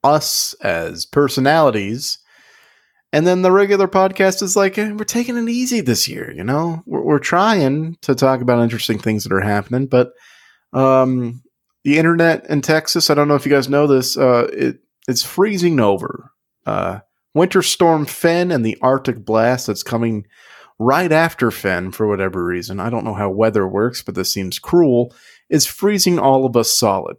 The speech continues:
There's not much time left for us, but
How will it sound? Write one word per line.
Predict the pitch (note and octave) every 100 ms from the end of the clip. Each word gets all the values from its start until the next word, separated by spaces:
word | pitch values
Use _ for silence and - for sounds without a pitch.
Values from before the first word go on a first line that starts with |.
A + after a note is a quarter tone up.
| -
There's | A#2+ C3
not | D#3 F3
much | D#3+ C#3 - - -
time | - D3+ D#3+ D#3+
left | C3 C3+ C3+ -
for | - C3 B2+
us, | B2 B2+ - - _
but | B2+ E3 E3+